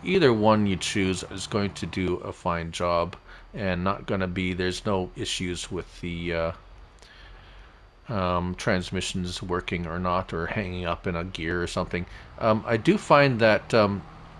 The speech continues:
the manual transmission tractor gets up and goes in a hurry, uh, right off the bat, like you're stomping on it. And, um,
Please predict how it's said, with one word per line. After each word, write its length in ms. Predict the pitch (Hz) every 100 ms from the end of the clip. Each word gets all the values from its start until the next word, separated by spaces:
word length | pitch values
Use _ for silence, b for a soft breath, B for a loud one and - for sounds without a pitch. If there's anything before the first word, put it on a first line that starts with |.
| - - - - - - - -
the 100 | -
manual 520 | 104 110 190 180 117 104
transmission 840 | - 104 98 101 98 - 98 101 - - - - - - -
tractor 560 | - 117 107 - 104 98 165
gets 280 | 117 135 -
up 220 | 147 147
and 140 | 123 107
goes 420 | 123 120 110 104
in 180 | - 107
a 60 |
hurry, 560 | - - 165 101 85 87 - - - - - - -
uh, 380 | 104 98 92 90
right 280 | 87 104 117
off 180 | 110 -
the 80 | 98
bat, 340 | 95 117 95
like 320 | 110 92 90
you're 120 | 98 85
stomping 640 | - - 110 135 - 87
on 200 | 82 80
it. 100 | - - - - - b b b b b -
And, 460 | 101 95 90 90
um, 420 | 95 92 90 87